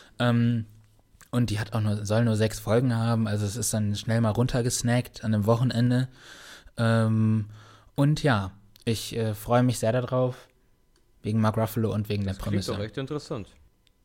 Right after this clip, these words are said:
Speaker 1: Und das ist auch noch eine H B O-Produktion, ich weiß nicht, ob ich's schon gesagt hab. Auf jeden Fall, H-, wenn man Miniserien
Speaker 2: Nee,
Speaker 1: haben
Speaker 2: aber
Speaker 1: will,
Speaker 2: ist ja klar.
Speaker 1: geht man <laughs> zu H B O gefühlt.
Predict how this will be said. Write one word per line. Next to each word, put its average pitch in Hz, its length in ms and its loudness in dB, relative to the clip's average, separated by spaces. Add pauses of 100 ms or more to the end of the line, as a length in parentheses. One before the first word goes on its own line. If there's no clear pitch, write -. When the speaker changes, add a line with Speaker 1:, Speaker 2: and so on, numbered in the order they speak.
(100)
Speaker 1:
Und 117 140 0
das 117 140 2
ist - 60 -8
auch 104 80 0
noch 101 100 0
eine 104 100 -2
H 101 200 -6
B 104 80 -4
O-Produktion, 98 440 -2
ich 95 80 -4
weiß 101 140 2
nicht, 101 100 -2
ob 98 60 -6
ich's 98 100 -4
schon 98 160 -2
gesagt 95 340 -6
hab. 98 100 -8 (180)
Auf 107 80 -8
jeden 113 160 0
Fall, - 200 -4
H-, 123 240 0
wenn 131 120 2
man 139 180 4
Miniserien 127 520 2
Speaker 2:
Nee, 123 40 0
Speaker 1:
haben 123 160 0
Speaker 2:
aber 120 60 -4
Speaker 1:
will, 123 320 0
Speaker 2:
ist 95 100 -16
ja 85 80 -10
klar. 76 300 -16 (220)
Speaker 1:
geht 120 280 0
man 123 180 6
<laughs> 139 240 4
zu - 140 -6
H 107 260 2
B 104 140 0
O 110 340 2
gefühlt. 107 560 -2